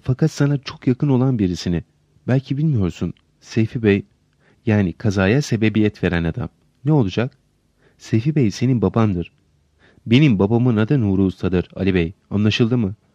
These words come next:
Ve ben Nuri Usta'nın davasını deruhte ettim. Anlaşıldı mı? Seyfi Bey'le benim hiçbir alakam yok. Kendilerini tanımam." Ali Bey, "Bunu senden beklemezdim." dedi.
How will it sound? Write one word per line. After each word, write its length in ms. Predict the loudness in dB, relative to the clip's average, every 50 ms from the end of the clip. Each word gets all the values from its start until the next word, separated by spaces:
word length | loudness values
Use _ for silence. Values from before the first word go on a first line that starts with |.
| _ -20 -20 _ -2
Ve 120 | 0 2 4
ben 260 | 4 4 4 4 4
Nuri 180 | 4 4 4 4
Usta'nın 400 | 2 2 0 0 0 2 2 2
davasını 720 | 2 4 4 2 2 0 -2 -4 -2 0 0 0 0 -2 _ _ _ _
deruhte 440 | 0 2 4 4 2 0 -2 -2 -2
ettim. 340 | -2 -2 _ -6 -8 -8 -8 _ _ _ _
Anlaşıldı 440 | -8 -4 -4 -4 0 0 0 2 2
mı? 160 | 0 0 -2 -4 _ _ _ _ _ -20 _
Seyfi 380 | _ 0 2 2 4 4 2 2
Bey'le 240 | 2 2 2 2 2
benim 240 | 2 2 2 0 -4
hiçbir 320 | -6 -10 -4 -4 -2 0
alakam 500 | 0 0 0 0 -2 -2 -2 -2 0 0
yok. 160 | -2 -2 -4 _ _ _ _ _ _ _
Kendilerini 480 | -4 -2 -2 0 0 0 0 0 0 0
tanımam." 400 | 0 0 0 0 0 -2 -4 -6 _ _ _ _ _ _ _ _ _ _ _ _ -20 _ _ _
Ali 160 | -4 -4 0 2
Bey, 220 | 2 0 0 -4 _ _ _ _ _ _ _ _ _ _ -20 -20 _ _ -2
"Bunu 140 | 0 0 2
senden 400 | 2 0 0 2 0 0 2 0
beklemezdim." 680 | 0 0 0 0 2 2 2 0 0 -4 -8 -6 -6
dedi. 240 | -6 -8 -8 -14